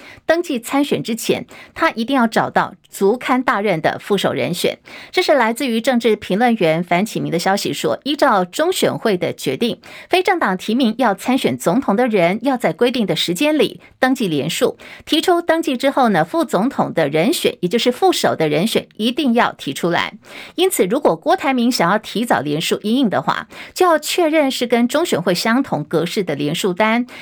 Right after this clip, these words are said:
此外，副总统人选在提早连署的时候呢，也要把名字写在上头。有趣的是，如果，呃，听众朋友还有印象的话，四年前的郭台铭，当时他也是动念头要来参选总统的。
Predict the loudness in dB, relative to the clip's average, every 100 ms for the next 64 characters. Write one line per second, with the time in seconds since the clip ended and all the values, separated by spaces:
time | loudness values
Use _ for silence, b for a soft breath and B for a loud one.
0 | B -2 2 2 0 0 -2 0 0 0
1 | 0 0 0 0 -2 -2 0 0 -2 B
2 | -2 0 2 2 0 0 0 0 0 0
3 | 0 -2 -4 -6 -2 0 0 0 0 0
4 | 0 -4 -8 -8 -4 0 0 -2 -4 -6
5 | -8 B B B B 0 2 2 2 2
6 | 0 0 0 0 0 2 2 0 B B
7 | -2 -2 0 2 2 2 2 2 2 2
8 | 4 2 0 -2 -2 -2 -4 -4 -2 0
9 | 0 0 -2 -2 0 0 0 -2 -2 -6
10 | B B B -2 0 -4 -2 -2 -2 -2
11 | 0 0 2 0 0 2 0 0 0 2
12 | -2 -2 -2 0 -2 -2 -4 -2 -2 -2
13 | -2 -4